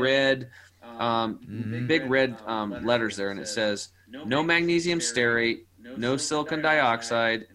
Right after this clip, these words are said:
Speaker 1: and it's not zooming in right now, but
Speaker 2: Yeah.
Speaker 1: and no, and no dicalcium phosphate, okay? And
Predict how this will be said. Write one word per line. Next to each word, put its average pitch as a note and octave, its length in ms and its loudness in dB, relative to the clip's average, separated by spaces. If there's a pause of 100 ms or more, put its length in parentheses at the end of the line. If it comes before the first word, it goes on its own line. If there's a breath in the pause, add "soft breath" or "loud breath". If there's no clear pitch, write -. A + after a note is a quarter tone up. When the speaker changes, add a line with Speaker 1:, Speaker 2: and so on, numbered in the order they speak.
(120)
Speaker 1:
and G#2+ 180 -8
it's - 220 -10
not F2+ 160 -6
zooming F#2+ 320 -8
in F2+ 160 -6
right D#2 160 -10
now, D2 180 -10
but - 140 -2
Speaker 2:
Yeah. F#2+ 180 -6 (300)
Speaker 1:
and G#2+ 180 -4
no, A#2+ 140 -4 (100)
and A#2+ 160 -4
no B2+ 160 0
dicalcium A#2+ 720 -2
phosphate, G2+ 600 -6
okay? G2 260 -8 (340 loud breath)
And B2 540 -2